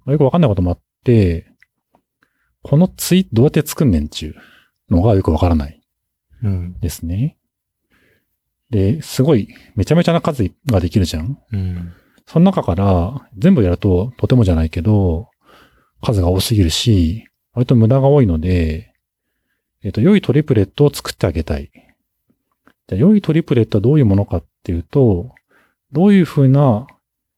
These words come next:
Speaker 1: えっと、問題を解きたいかということを考えるとよくて、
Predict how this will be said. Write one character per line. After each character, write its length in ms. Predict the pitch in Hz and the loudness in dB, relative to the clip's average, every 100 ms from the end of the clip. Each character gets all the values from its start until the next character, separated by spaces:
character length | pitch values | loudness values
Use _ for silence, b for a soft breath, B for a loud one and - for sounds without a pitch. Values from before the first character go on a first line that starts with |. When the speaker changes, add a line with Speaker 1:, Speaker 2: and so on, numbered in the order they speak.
| _ - | _ -6
Speaker 1:
え 180 | 92 92 | -2 -2
っ 20 | |
と、 480 | - 98 92 147 143 _ _ _ _ _ _ _ _ _ _ _ _ _ _ | -2 -2 -2 -4 -10 _ _ _ _ _ _ _ _ _ _ _ _ _ _
問 280 | 127 107 110 | 0 4 4
題 120 | 120 | 4
を 100 | 110 | 2
解 160 | - - | -2 -4
き 60 | |
た 80 | 117 | -2
い 40 | |
か 120 | 107 101 | -2 -2
と 120 | 98 | -2
い 40 | |
う 20 | |
こ 100 | - | -2
と 100 | 113 | -4
を 0 | - | -2
考 160 | 110 117 | 0 2
え 40 | 101 | 0
る 60 | |
と 100 | 90 | -2
よ 60 | 85 | -8
く 100 | - | -6
て、 500 | 131 123 87 98 | 0 2 2 -2